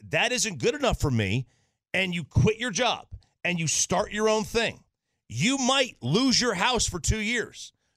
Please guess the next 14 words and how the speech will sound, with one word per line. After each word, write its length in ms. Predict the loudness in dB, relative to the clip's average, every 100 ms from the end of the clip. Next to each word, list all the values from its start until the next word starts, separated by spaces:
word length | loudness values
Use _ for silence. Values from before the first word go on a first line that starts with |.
| 2
But 160 | 2 2
the 80 | -6
goal 480 | -2 0 2 0
is 260 | -2 -2 -4
to 80 | -4
get 120 | -6
a 40 | -4
bigger 380 | 2 2 2
house 300 | -4 -4 -4
five 280 | -4 -4 -4
years 200 | -6 -6
down 220 | -4 -4
the 80 | -4
road. 180 | -6